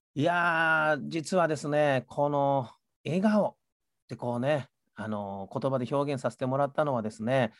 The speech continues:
えー、僕がこう文字職人として文字をこう書かせてもらって、えー、いますが、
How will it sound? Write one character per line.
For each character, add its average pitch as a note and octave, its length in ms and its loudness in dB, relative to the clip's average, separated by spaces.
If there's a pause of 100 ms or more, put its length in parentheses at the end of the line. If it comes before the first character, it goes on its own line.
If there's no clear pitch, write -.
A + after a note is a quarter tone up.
(440)
え A2 540 -6
ー、 - 20 -10
僕 C#3 240 -6
が E3+ 140 2
こ D3 160 0
う - 20 2
文 D3 160 2
字 F#3+ 80 -2
職 A3+ 240 4
人 D#3+ 160 0
と B2+ 80 -4
し - 80 -8
て B2+ 100 -4
文 E3+ 140 2
字 F#3 140 -2
を B2 80 -2
こ A2 200 -6
う - 60 -10
書 B2 60 -12
か C#3+ 140 -6
せ D#3+ 120 -6
て B2+ 100 -6
も A2+ 160 -2
ら B2 100 0
っ A#2+ 80 -6 (120)
て、 B2 320 -2 (180)
え G#2 680 -8
ー、 E3+ 100 -20
い A#2 60 -8
ま C#3+ 120 0
す C#3+ 120 -10
が、 G2+ 320 -4